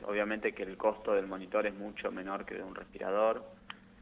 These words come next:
eh, y las bombas de infusión, inclusive también, eh, para que tengan una idea, nosotros tenemos, eh,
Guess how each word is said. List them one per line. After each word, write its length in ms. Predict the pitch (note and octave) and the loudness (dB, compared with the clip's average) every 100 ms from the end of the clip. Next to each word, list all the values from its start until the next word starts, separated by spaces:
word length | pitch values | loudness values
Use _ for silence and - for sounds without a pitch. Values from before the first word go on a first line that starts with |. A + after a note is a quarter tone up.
| - - | -20 -14
eh, 720 | - G#2 G2 F#2+ F#2+ F#2+ F#2 - | -6 -2 -2 -2 -4 -4 -6 -6
y 160 | G2 F#2+ | -8 0
las 200 | F#2+ F#2 | 0 4
bombas 380 | G#2+ G#2+ G#2+ G2+ | 4 6 4 2
de 60 | |
infusión, 680 | F#2+ G2 - G2+ G#2 G#2+ A2+ - | -2 -8 -2 0 0 -4 -10 -12
inclusive 600 | - - F#2+ G#2 G2+ G2 | -14 -12 -8 -2 0 0
también, 460 | F#2+ F#2+ G#2 G2 F#2+ | -2 -2 -2 -2 -6
eh, 180 | F#2+ F2+ - | -10 -12 -10
para 200 | G2 F#2+ | -6 -6
que 80 | F#2+ | -6
tengan 320 | G2 G2 G2 | -6 -4 -4
una 160 | F#2+ F#2+ | -4 -2
idea, 320 | G2 G#2+ G#2 | 2 4 2
nosotros 420 | G2 - F#2+ G2+ | 0 -6 -8 -10
tenemos, 440 | - G2 G2 F#2+ F#2 - - - - - - - | -10 -10 -6 -6 -6 -12 -20 -20 -20 -20 -20 -16
eh, 600 | - F#2+ F#2+ F#2 F2+ F2+ | -10 -6 -6 -6 -8 -12